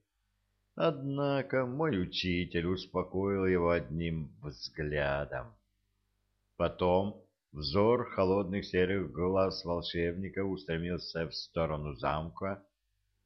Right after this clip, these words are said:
и даже за него. Спустя минуту он покачал головой. Плечи опустились у него под мантией.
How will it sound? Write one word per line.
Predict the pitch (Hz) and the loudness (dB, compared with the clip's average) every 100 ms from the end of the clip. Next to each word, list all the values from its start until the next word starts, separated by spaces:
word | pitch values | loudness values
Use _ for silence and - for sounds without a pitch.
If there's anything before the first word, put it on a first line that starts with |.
| _ | _
и | 78 87 | -6 -6
даже | 60 71 67 69 78 90 | -2 -2 -2 -4 -2 -2
за | 76 - 64 | -4 -8 -8
него. | 67 80 67 90 135 113 _ _ _ _ _ _ _ _ _ _ _ _ | -6 -6 -4 -4 -4 -6 _ _ _ _ _ _ _ _ _ _ _ _
Спустя | - - 127 - 135 | -14 -6 -6 0 2
минуту | 127 127 104 113 113 113 | 2 0 -2 -2 -2 -2
он | 117 | -2
покачал | - 104 110 - 123 123 | -2 -4 -4 -2 -2 -2
головой. | 117 123 120 80 78 78 67 _ _ _ _ _ _ _ _ _ | 0 0 0 0 0 -2 -6 _ _ _ _ _ _ _ _ _
Плечи | 87 82 87 87 - 82 85 - | -2 2 2 0 -4 -6 -6 -6
опустились | - - 71 - - 80 78 78 - | -10 -8 -12 -12 -6 -4 -2 -6 -6
у | 71 | -6
него | 69 67 69 | -6 -6 -6
под | 69 67 | -6 -8
мантией. | 67 64 64 60 104 - 58 57 | -8 -8 -8 -10 -16 -18 -16 -16